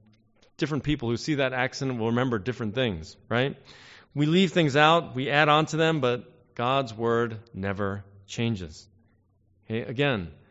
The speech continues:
God always keeps his promises. His prophecies are always fulfilled. They're guaranteed. His word is truth.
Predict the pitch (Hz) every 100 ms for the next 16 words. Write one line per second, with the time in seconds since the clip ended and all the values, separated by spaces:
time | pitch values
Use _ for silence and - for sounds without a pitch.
0 | _ - 110 110 - 131 147 - 143 -
1 | 123 - 107 104 - 110 107 - - -
2 | - 98 - 131 131 120 135 123 113 -
3 | 123 135 135 131 - 117 - 104 101 104
4 | 104 - 95 90 113 135 135 120 110 113
5 | 113 - - _ 120 107 131 170 175 -
6 | 156 156 156